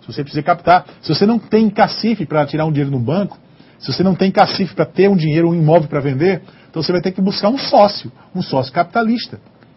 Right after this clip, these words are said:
que consiga bancar aquele negócio, né? Senão, aqueles, aquela oportunidade, aquela ideia, não vai passar de ser mais uma ideia no seu arquivinho lá do Word, das grandes ideias que você teve na sua vida.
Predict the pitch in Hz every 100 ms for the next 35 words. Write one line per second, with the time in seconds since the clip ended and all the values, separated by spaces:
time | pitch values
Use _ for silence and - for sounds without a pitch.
0 | _ 165 180 - 175 131 214 214 165 180
1 | 226 226 254 220 202 - - _ - _
2 | _ _ _ 120 165 220 _ _ _ _
3 | - - 240 214 254 - 170 - 190 190
4 | - - - 160 170 170 - 156 123 123
5 | 151 147 147 143 131 156 196 - - 170
6 | 170 180 - 175 165 170 185 147 151 180
7 | 180 185 147 127 135 175 - _ _ _
8 | - 143 - 170 170 196 147 156 175 131
9 | 147 160 127 143 147 151 151 - _ -
10 | 127 120 107 135 170 180 143 143 - 143
11 | 170 160 196 - 226 190 113